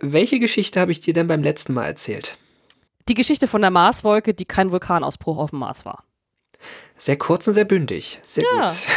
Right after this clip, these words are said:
Speaker 2: <laughs> Die saisonal auftretende Marswolke. Aber ich habe vergessen, in welchem Monat. Von daher weiß ich nicht, ob's in diesem Jahr auf dem Mars wieder eine Wolke gibt.
Speaker 1: Ja, und ich habe vergessen nachzugucken, ähm,
Speaker 2: <laughs>
Speaker 1: wann,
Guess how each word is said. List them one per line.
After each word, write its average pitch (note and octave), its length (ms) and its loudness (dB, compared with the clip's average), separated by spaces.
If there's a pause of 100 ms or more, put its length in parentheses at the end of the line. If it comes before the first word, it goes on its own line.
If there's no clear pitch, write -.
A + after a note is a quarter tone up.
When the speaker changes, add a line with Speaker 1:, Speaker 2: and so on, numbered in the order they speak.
(360)
Speaker 2:
<laughs> A#3+ 540 4
Die A3+ 60 4
saisonal A3 500 4
auftretende E3+ 600 -2
Marswolke. D#3 640 -2
Aber E3+ 80 0
ich F#3 80 0
habe G#3 100 0
vergessen, G#3 380 2
in F#3+ 100 -2
welchem G3+ 220 0
Monat. G3+ 380 4
Von F#3+ 120 -2
daher F3+ 200 6
weiß F3+ 180 4
ich G#3 80 -2
nicht, F#3 160 -4
ob's - 160 -6
in F3 100 -8
diesem F#3+ 220 -4
Jahr D#3 180 4
auf D3 120 2
dem D#3 100 -8
Mars C#3+ 260 -2
wieder C#3+ 140 -4
eine C#3 300 -8
Wolke D#3 260 -2
gibt. - 340 -10
Speaker 1:
Ja, D#3+ 160 4
und E3 80 4
ich D#3+ 80 -2
habe E3 120 2
vergessen D3+ 320 2
nachzugucken, C3+ 680 -2 (220)
ähm, C3 280 -2 (180)
Speaker 2:
<laughs> - 200 2
Speaker 1:
wann, E3 160 4